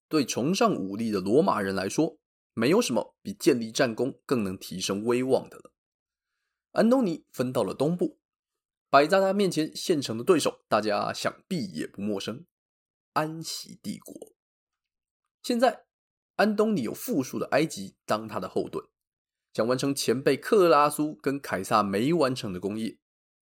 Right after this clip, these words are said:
但安息帝国有多难打，这件事情大家也心知肚明。罗马在这个方向上始终讨不到什么便宜，而安东尼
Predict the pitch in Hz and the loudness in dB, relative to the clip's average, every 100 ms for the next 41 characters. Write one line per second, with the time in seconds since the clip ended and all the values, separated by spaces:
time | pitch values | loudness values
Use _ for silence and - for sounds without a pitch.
0 | _ _ _ _ _ _ _ - - 277 | _ _ _ _ _ _ _ -2 4 2
1 | - 185 196 139 101 143 151 117 113 - | 2 -4 -2 -2 -2 -2 0 0 -2 -6
2 | - 110 107 - 101 101 - 104 98 95 | -10 -6 -4 -6 -8 -10 -6 -4 -2 -4
3 | - - 151 156 - 120 127 104 - - | -4 -2 -2 -2 -6 -6 -4 -4 -6 -18
4 | _ _ _ _ _ _ _ _ _ _ | _ _ _ _ _ _ _ _ _ _
5 | _ _ _ _ _ _ _ - 160 190 | _ _ _ _ _ _ _ 0 0 0
6 | - _ _ - 110 104 101 143 156 151 | -4 _ _ -4 -4 -2 -4 -4 -2 -2
7 | 160 160 - - 98 87 90 180 247 - | -2 -4 -6 -8 -6 -6 -2 0 -2 -4
8 | 92 85 92 92 67 - - - - - | -6 -2 -4 -4 -6 -12 -12 -12 -12 -18
9 | _ _ _ _ _ _ _ _ 117 151 | _ _ _ _ _ _ _ _ 2 4
10 | 196 233 233 139 160 | 4 4 0 0 -4